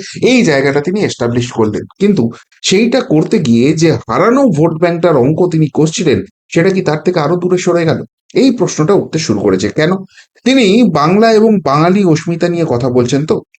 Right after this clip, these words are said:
তার মাঝখানে এই ছবিটা ভাইরাল হয়েছে। কি ছবি? যেখানে ওই তেরো জন শহীদের নাম লেখা আছে, যে তেরো জন শহীদের নাম, যারা এই ডিম ভাত দিবসে একুশে জুলাই মোচ্ছব করতে আসেন, জিজ্ঞেস করুন,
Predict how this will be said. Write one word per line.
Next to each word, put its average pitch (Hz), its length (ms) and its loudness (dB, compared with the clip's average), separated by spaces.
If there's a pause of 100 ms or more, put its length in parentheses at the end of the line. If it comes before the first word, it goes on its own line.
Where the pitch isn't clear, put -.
(120)
তার 185 160 0
মাঝখানে 196 340 0
এই 214 340 2
ছবিটা 185 360 0
ভাইরাল 110 380 0
হয়েছে। 104 260 -2 (300)
কি 240 120 2
ছবি? 233 300 0 (280)
যেখানে 220 320 2
ওই 190 240 2
তেরো 165 240 2
জন 196 180 2
শহীদের 165 480 2
নাম 117 360 0
লেখা 110 300 0
আছে, 95 300 -2 (160)
যে 143 100 0
তেরো 143 220 2
জন 165 160 2
শহীদের 160 360 2
নাম, 151 280 0
যারা 135 200 0
এই 135 140 2
ডিম 151 200 2
ভাত 160 180 2
দিবসে 156 480 2 (260)
একুশে 185 340 2
জুলাই 165 280 2
মোচ্ছব 165 460 2
করতে 196 240 0
আসেন, 156 340 2
জিজ্ঞেস 160 240 0
করুন, 208 260 0